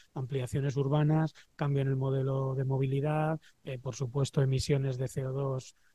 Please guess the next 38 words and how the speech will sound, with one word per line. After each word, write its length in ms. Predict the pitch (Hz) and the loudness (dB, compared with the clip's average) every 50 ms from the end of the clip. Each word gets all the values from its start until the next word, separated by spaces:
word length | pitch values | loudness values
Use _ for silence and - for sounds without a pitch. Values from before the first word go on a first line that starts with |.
| _ - | _ -8
eh, 840 | 147 135 131 131 131 131 131 131 131 131 131 131 131 131 131 139 143 151 156 151 147 151 156 - 160 180 185 - - | -6 -6 -4 -4 -4 -4 -4 -4 -4 -4 -4 -4 -4 -4 -4 -6 -6 -8 -8 -8 -8 -10 -10 -8 -8 -8 -8 -10 -8
sin 240 | - - - 151 139 | -4 0 0 2 2
control, 720 | - 143 139 135 - 160 165 165 170 170 170 175 175 170 | 2 0 0 2 4 4 6 6 6 6 6 6 4 4
es 200 | - - - _ | 0 -4 -14 _
decir, 280 | - 156 147 - 147 135 | -2 0 2 4 4 4
un 100 | 143 143 | 4 4
montón 360 | 147 143 143 - 156 143 147 | 4 2 2 2 0 2 2
de, 500 | 143 143 147 143 143 143 143 143 147 143 | 4 4 4 6 6 6 6 4 4 4
de 120 | 139 151 143 | 4 4 4
cuestiones 560 | - 147 - - - 147 147 160 170 170 - - - - _ - | 4 2 2 4 4 6 6 6 4 4 0 -6 -20 -20 _ 4
que 100 | - 151 | 6 6
van 160 | 147 147 147 | 8 6 6
en 140 | 151 151 139 | 4 4 4
contra 420 | - 147 151 147 - 165 180 180 | 4 4 4 4 4 2 2 4
de, 340 | 170 151 143 135 131 131 131 | 4 4 2 2 0 0 -2
de 120 | 127 131 131 | -2 -2 -4
lo 100 | 131 127 | -4 -2
que 120 | - 147 | -2 -2
es 60 | 139 | 0
la, 280 | 139 143 135 131 135 131 | 0 0 0 0 -2 -2
la 140 | 131 135 123 | -2 -2 0
propia 300 | 135 139 123 143 139 135 | -2 0 0 2 2 2
lógica 520 | 139 139 - - 151 139 - 160 170 175 _ _ - - _ _ _ | 2 0 0 -2 -6 -4 -4 -4 -4 -6 _ _ -20 -20 _ _ _
de, 440 | - 143 143 135 131 127 127 127 123 | -2 0 2 2 2 2 0 0 -2
de 100 | 120 131 | -2 -2
la 140 | 123 131 123 | -2 -2 0
crisis 260 | - 143 139 127 123 | 2 2 2 2 2
ecosocial 580 | 135 - - 131 127 127 - - 147 147 165 160 | 2 2 2 2 0 0 2 4 4 4 4 4
o 40 | |
las 160 | 139 135 131 127 | 2 2 0 0
medidas 480 | 127 127 127 131 135 139 143 - - _ - - _ | 0 0 2 2 2 0 -2 -4 -6 _ -20 -20 _
contra 280 | _ - 139 127 139 131 | _ -2 -2 0 0 0
esa 140 | 120 135 120 | 2 2 2
crisis 220 | 135 135 127 131 | 2 2 4 4
ecosocial 540 | 139 127 135 135 - 139 - 143 139 139 143 | 4 4 4 2 2 2 2 4 4 4 4
que, 480 | - 156 151 143 135 127 127 127 127 120 | 6 6 8 8 6 6 4 2 2 2
que 100 | - 139 | 2 2
queremos 680 | - - 131 127 127 127 127 123 120 120 123 123 - | 2 4 4 4 4 4 2 2 2 2 0 0 -2